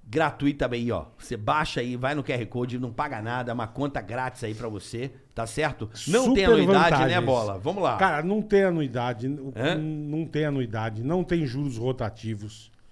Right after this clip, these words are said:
Speaker 2: certo? É contactless.
Speaker 1: Quer dizer,
Speaker 2: Você faz
Speaker 1: você
Speaker 2: por
Speaker 1: aproxima
Speaker 2: aproximação.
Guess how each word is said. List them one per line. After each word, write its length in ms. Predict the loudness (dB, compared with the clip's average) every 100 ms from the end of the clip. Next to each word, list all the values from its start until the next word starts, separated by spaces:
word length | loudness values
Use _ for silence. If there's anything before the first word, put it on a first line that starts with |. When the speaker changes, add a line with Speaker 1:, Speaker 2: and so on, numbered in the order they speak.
| -20 -20 -20
Speaker 2:
certo? 360 | 0 2 2 -2 -12 -4
É 140 | 2 2
contactless. 1200 | 4 2 2 -2 -2 -4 -6 -4 -6 -10 -14 -18 _ _ _ _
Speaker 1:
Quer 100 | -6 -4
dizer, 120 | 0
Speaker 2:
Você 60 |
faz 160 | 2 4
Speaker 1:
você 80 | 6
Speaker 2:
por 100 | 8
Speaker 1:
aproxima 580 | 8 6 4 4 4 4
Speaker 2:
aproximação. 360 | 2 0 -2